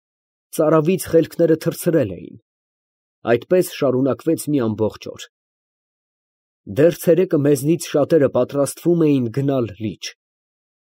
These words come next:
բայց ավելի փորձվածները նրանց զգուշացրին վտանգի մասին։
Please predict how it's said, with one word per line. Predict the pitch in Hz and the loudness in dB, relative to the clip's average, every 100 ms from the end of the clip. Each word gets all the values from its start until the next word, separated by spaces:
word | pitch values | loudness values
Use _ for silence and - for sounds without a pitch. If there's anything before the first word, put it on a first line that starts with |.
| _ _ _ | _ _ _
բայց | 117 127 170 | 0 0 2
ավելի | 156 156 175 | 2 2 0
փորձվածները | 160 156 - 143 135 165 127 - _ _ _ _ _ | 0 0 0 -4 -4 -4 -6 -6 _ _ _ _ _
նրանց | 127 165 165 - | 0 0 0 -4
զգուշացրին | - 131 151 - 170 - - 190 127 | -10 -6 -4 2 2 0 -2 0 0
վտանգի | 135 131 120 123 | -2 -2 -4 -4
մասին։ | 113 104 - | -4 -6 -8